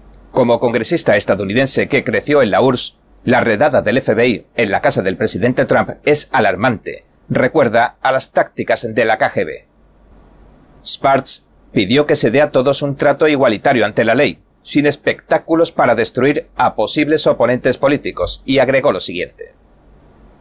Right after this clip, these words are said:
"No recuerdo que las casas de Hillary Clinton o Hunter Biden hayan sido allanadas de esta manera tan vergonzosa". Sparks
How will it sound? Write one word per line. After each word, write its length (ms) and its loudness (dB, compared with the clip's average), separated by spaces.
"No 160 2
recuerdo 460 0
que 100 0
las 140 -2
casas 320 0
de 140 -2
Hillary 340 0
Clinton 560 -2
o 80 -2
Hunter 380 0
Biden 500 -2
hayan 280 0
sido 260 0
allanadas 600 2
de 260 -2
esta 300 0
manera 420 0
tan 240 0
vergonzosa". 840 -2
Sparks 500 -2